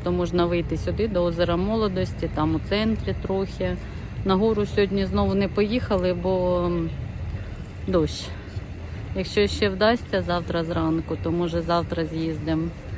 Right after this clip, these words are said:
Ну, красиво, колесо огляду переливається різними фарбами. Дощик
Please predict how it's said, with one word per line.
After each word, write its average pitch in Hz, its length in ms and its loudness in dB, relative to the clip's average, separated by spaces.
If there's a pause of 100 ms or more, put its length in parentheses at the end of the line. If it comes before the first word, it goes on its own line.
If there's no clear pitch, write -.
(440)
Ну, 254 80 0
красиво, 226 760 2 (100)
колесо 185 460 2
огляду 180 580 2 (340)
переливається 175 960 2 (600)
різними 180 520 4
фарбами. 220 760 4 (2250)
Дощик 254 420 6